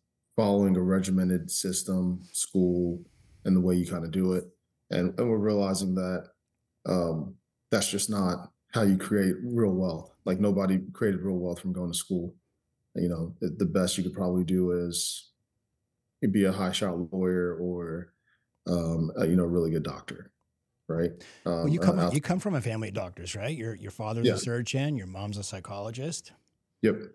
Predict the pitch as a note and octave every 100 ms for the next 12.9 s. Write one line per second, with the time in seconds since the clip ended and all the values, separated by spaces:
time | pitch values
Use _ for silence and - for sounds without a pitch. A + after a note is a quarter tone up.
0 | _ - G#2+ F#2 E2+ F2 G#2+ F#2 - G2+
1 | F#2 F2 F2 F#2 F#2+ E2+ E2+ - - F2+
2 | F2 E2 D#2+ - _ _ - G2+ F#2+ F#2+
3 | F2+ E2+ E2 F2 F#2 F2 - - _ _
4 | _ - G2+ E2+ E2+ F2 E2+ E2+ E2 _
5 | G#2 G2 G#2+ F#2+ F2+ E2+ F2+ G2 - -
6 | _ _ G2+ G2 G2+ F2+ F2+ E2+ G2+ G2
7 | G2+ G#2 A2 A#2+ B2 B2+ C3 - _ G#2+
8 | G2+ F#2+ F#2+ F#2 - G2 G2 F2 F2 F2
9 | F2+ F#2 F2 F2 F2 E2+ G2 - - _
10 | _ A#2+ A#2 A#2 F#2 - - F2+ E2+ E2+
11 | E2 F2 - _ _ F2+ F2 - - -
12 | F#2+ F2+ F2 E2+ - _ - F#2 F2